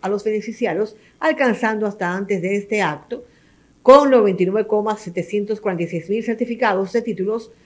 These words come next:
un más de ocho millones de pesos. Eh, ahí en esta actividad habló el presidente y dijo que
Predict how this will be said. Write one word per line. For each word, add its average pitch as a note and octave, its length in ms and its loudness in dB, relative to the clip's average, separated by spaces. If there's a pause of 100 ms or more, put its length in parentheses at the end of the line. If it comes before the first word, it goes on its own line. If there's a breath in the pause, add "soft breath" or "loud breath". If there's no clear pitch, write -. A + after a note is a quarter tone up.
(220 soft breath)
un G#3+ 200 -4
más B3+ 280 0
de B3 280 4
ocho C#4 480 4
millones F#3 920 -2 (500)
de E3+ 180 0
pesos. - 640 -16 (600 soft breath)
Eh, F3 680 -2
ahí F#3 300 4
en C4 80 2
esta B3+ 160 2
actividad A#3+ 480 4
habló F#3+ 260 4
el A3 80 4
presidente C4 800 -2
y F#3 120 0
dijo G#3+ 340 -2
que A#3+ 420 2